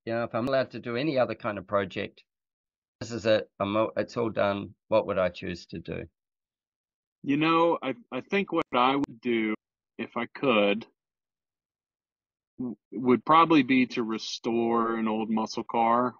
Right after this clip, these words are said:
Speaker 2: with, with my dad and, and with my kids.
Speaker 1: Oh, oh,
Speaker 2: 'Cause
Speaker 1: yeah.
Speaker 2: that, that was something that, that we got to do when I was younger. M-, my, my brother,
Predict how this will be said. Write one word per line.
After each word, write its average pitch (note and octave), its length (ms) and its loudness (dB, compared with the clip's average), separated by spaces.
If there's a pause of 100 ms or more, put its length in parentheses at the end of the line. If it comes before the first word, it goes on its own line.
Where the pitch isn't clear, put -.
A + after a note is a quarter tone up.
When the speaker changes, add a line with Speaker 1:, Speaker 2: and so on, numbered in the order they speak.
Speaker 2:
with, A#2+ 200 -4 (120)
with A#2+ 340 -2
my A2 160 0
dad A2 440 4
and, G#2+ 280 -4
and A2 180 -4
with G#2+ 160 0
my G#2+ 180 2
kids. - 560 -6 (300)
Speaker 1:
Oh, D#2 60 -14
oh, D2 40 -14 (340)
Speaker 2:
'Cause B2 120 2
Speaker 1:
yeah. C#3+ 60 8
Speaker 2:
that, - 100 0
that E3 140 6
was E3 120 2
something C#3 380 2
that, A#2 160 0 (100)
that A#2+ 120 0
we B2+ 140 -2
got A#2+ 240 2
to A#2+ 100 -10
do A#2 280 -2
when A2 140 -4
I A2 100 -2
was A2 200 -4
younger. A2 580 -2 (280)
M-, G#2 200 -4
my, G#2+ 200 -4
my G#2+ 200 0
brother, A2 220 4